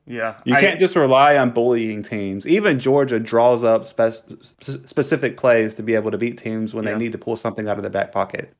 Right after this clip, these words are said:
Speaker 1: Exact-, I, I really feel like, and I, I don't mean this to try and hype up my team. I say this to bring down Iowa. Iowa feels like Wisconsin with a much easier schedule.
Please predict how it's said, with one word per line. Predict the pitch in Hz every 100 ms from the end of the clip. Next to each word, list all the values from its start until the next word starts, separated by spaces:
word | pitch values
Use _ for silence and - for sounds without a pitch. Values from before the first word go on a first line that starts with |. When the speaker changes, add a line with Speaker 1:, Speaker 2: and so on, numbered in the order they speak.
| -
Speaker 1:
Exact-, | 110 120 147
I, | 156
I | 160 156
really | 151 185 185
feel | 185 170
like, | 151 143
and | 143
I, | 139 147 143
I | 151
don't | 175 147
mean | 143 151
this | 143 - -
to | 143
try | 165 135
and |
hype | - 127
up | 127
my | 120 123
team. | 120 120
I | 120
say | 127 143
this | 135 127
to | 147
bring | 131 123
down | 120 110
Iowa. | 113 110 113 - _ _ _ _ -
Iowa | 143 208 202
feels | 151 180 170
like | 185
Wisconsin | 143 - 123 139 143 175 165 -
with | 123
a | 131
much | 120 120 -
easier | 127 117
schedule. | 113 123 107 113